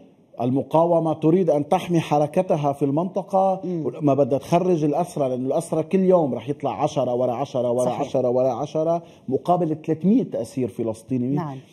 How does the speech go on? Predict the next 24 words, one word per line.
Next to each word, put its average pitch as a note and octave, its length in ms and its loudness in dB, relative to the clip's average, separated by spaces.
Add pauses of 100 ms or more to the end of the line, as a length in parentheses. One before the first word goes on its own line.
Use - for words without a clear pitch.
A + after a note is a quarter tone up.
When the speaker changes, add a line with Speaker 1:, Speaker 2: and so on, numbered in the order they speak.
(400)
Speaker 1:
آه، B2 760 0
ما C3+ 220 0
بدها B3 320 0
تكون G3+ 320 0
مكشوفة F3+ 600 0
من D3+ 180 -2
وين E3+ 220 0
عم C#3+ 120 -4
تتحرك D3 540 -6
وكيف C#3 280 -6
عم B2+ 100 -8
تتحرك. C#3 540 -6
Speaker 2:
طبعًا. C3+ 300 -16
Speaker 1:
وبالتالي F#3+ 520 2
فرضت D#3+ 460 0
ست E3 220 -6
ساعات D#3+ 460 -4
منع E3 360 -2 (360)
تحليق D3+ 380 0
الطيران. B2 500 -4
هلا C3 180 -6
الإسرائيلي D#3+ 540 -4
مصر F3 480 -2
على C#3+ 280 0